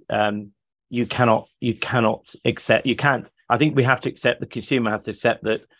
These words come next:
you know, um, once you have inflation, the reality is those prices tend to be baked in. Um, I don't think that I can, I mean, you know, I was looking at my menus for the last ten years, and, and there seems to be a sort of this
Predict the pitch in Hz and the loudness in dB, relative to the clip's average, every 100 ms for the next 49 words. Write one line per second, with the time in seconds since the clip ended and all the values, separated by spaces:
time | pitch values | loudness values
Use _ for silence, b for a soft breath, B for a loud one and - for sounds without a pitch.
0 | _ _ _ 113 107 101 _ _ 113 107 | _ _ _ 2 2 0 _ _ 2 2
1 | 107 - _ _ - 123 120 - _ 120 | 0 -6 _ _ -2 0 0 -4 _ -2
2 | 113 107 104 120 113 - 107 104 - 110 | 0 0 -2 -2 -2 -2 -4 -4 -6 0
3 | 110 107 - 107 92 104 - - 107 - | 2 2 0 -4 -2 -4 -4 0 0 -2
4 | 98 - 107 101 - 101 - 101 101 110 | -10 -6 -6 -6 -6 -4 -2 -2 -2 0
5 | 101 98 - _ _ _ _ - 98 98 | 0 -2 -12 _ _ _ _ -4 0 2
6 | 98 101 98 _ _ _ _ _ _ 131 | 0 -4 -8 _ _ _ _ _ _ 4
7 | 156 180 175 143 - _ - 117 131 127 | 4 4 2 0 -2 _ -8 2 2 2
8 | _ _ _ - 120 - 143 131 127 131 | _ _ _ -2 0 2 2 2 2 0
9 | 135 127 131 135 147 131 - 117 123 123 | 2 4 4 0 -6 -4 -2 0 2 0
10 | 113 107 104 - 117 117 117 - 123 110 | -2 -6 -10 -10 2 4 4 0 -6 -2
11 | 110 110 110 107 - 110 110 - 117 101 | 0 0 -2 -6 -6 -4 -4 -4 -6 -6
12 | 104 110 104 101 - 104 - 113 107 92 | -6 -2 -2 -4 -8 -8 -4 -2 -2 -4
13 | 104 | -6